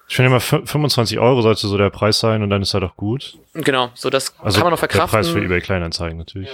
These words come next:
Speaker 2: Ja, genau. Aber naja, so war auf jeden Fall mein, ähm, zweites Spiel im Stadion und bis jetzt sehr erfolgreich. Heißt, aktuell ist meine Osterbilanz, Ostersonntags-Werder-Bilanz sehr gut. Auf, ähm, <laughs> einen Sieg <laughs> von einem Spiel. Hoffen wir mal, dass es so bleibt.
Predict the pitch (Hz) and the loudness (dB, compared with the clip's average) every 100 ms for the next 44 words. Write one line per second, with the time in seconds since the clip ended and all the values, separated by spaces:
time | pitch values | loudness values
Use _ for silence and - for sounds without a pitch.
0 | - 135 123 123 127 _ _ _ _ 123 | -4 -2 -2 -8 -18 _ _ _ _ -4
1 | 123 123 120 _ - 135 120 - - 139 | -2 -4 -10 _ -4 -2 -2 -8 0 2
2 | 151 147 156 151 139 139 139 - 131 135 | 4 2 0 0 2 0 -2 -4 -4 -4
3 | 135 - 143 - 139 131 147 147 139 139 | -10 -2 -2 -2 -8 0 0 2 0 0
4 | 143 - - 131 - 147 - 143 190 208 | -8 -16 -18 -16 -4 -2 0 0 0 -2
5 | 131 - - 160 - 170 165 - 147 185 | -4 -4 -4 -4 -2 -2 -2 -2 0 2
6 | 208 139 131 127 147 - _ _ _ _ | 2 -2 -2 -8 -8 -16 _ _ _ _
7 | _ _ _ 165 170 135 190 - 143 143 | _ _ _ -2 0 0 0 -2 -4 0
8 | 147 131 127 127 139 - 135 135 - _ | 0 2 0 -2 -2 -2 -2 -4 -12 _
9 | _ _ _ 123 120 - 135 131 127 - | _ _ _ -6 -4 -10 -6 -4 -2 -2
10 | 147 160 143 160 - 196 151 - - 165 | -2 -2 -2 -2 0 0 -2 -8 -8 -10
11 | - 160 135 139 - 135 143 _ - - | -4 -2 -2 -4 -4 -4 -4 _ -20 -14
12 | - - - 156 - 160 - 175 - 170 | -14 -12 -12 -4 2 2 2 -2 0 0
13 | 139 131 127 | 2 2 -2